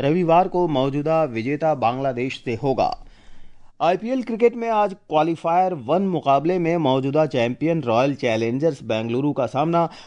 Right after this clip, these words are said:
गुजरात टाइटन से होगा। मैच धर्मशाला में शाम साढ़े सात बजे शुरू होगा। इस मुकाबले की विजेता टीम सीधे आईपीएल दो हज़ार छब्बीस के फाइनल में पहुंचेगी,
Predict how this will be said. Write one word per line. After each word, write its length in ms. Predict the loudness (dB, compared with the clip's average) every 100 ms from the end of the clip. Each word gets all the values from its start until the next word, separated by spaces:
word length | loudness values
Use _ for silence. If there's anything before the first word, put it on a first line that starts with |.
| -6
गुजरात 400 | -4 2 2 0
टाइटन 360 | 0 0 0 -2
से 140 | -2
होगा। 380 | -2 0 0 -2 -4 -18 -4
मैच 300 | 2 2 2
धर्मशाला 680 | -2 0 0 0 2 2 2
में 320 | 0 -4 -4
शाम 400 | -2 0 0 -2
साढ़े 520 | -4 -2 0 0 0 -2
सात 360 | -2 0 0
बजे 260 | -2 0 -2
शुरू 240 | -2 -2 0
होगा। 360 | 0 0 -2 -4 -18 -10 -6
इस 200 | -6 -4
मुकाबले 540 | -2 2 2 2 -2
की 240 | -2 -2 -2
विजेता 400 | -2 -2 0 -2
टीम 260 | 0 -2
सीधे 320 | -2 -4 -2 0
आईपीएल 480 | 0 0 -2 -2 -2
दो 120 | -4
हज़ार 280 | -2 -4 -4
छब्बीस 360 | -8 -8 -8 -4
के 140 | -6
फाइनल 420 | -2 -2 0 0
में 120 | -2
पहुंचेगी, 520 | -2 -4 -2 -2 0